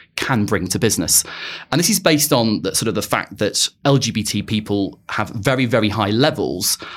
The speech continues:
of all of the qualities that, that feed into inclusive leadership. So I'm talking about empathy, uh, emotional intelligence, uh, agility, um, the, the ability to engage a team. So there's research coming out of the States, for example, that actually says that teams managed by gay managers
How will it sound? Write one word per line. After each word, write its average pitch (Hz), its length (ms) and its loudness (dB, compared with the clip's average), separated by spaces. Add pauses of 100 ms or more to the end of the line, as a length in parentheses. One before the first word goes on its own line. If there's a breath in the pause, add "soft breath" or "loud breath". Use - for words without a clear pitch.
(140 loud breath)
of 214 220 2
all 175 160 10
of 147 60 4
the 127 60 0
qualities 110 640 2
that, 107 180 0
that - 140 -2
feed 110 300 4
into 95 420 2
inclusive 90 400 -2
leadership. 98 500 0
So 101 240 2 (300 loud breath)
I'm 110 140 0
talking 104 280 -2
about 92 300 -6
empathy, 90 540 -4 (260 loud breath)
uh, 92 140 0
emotional 101 420 0
intelligence, 92 720 -2 (260 loud breath)
uh, 92 140 -2
agility, 107 640 -2 (440 loud breath)
um, 101 220 0
the, 131 160 0
the 139 140 6
ability 147 400 4
to 131 160 0
engage 104 720 0
a 110 80 -6
team. 92 480 0 (100)
So 113 220 2
there's 113 300 -4
research 156 440 2
coming 104 200 0
out 90 60 0
of - 40 -8
the 110 60 -4
States, 160 340 0
for 113 100 -2
example, 90 640 -4
that 127 120 2
actually 120 240 -2
says 104 320 2
that - 120 -4
teams 120 560 2
managed 104 300 0
by 95 140 2
gay 95 180 0
managers 107 560 2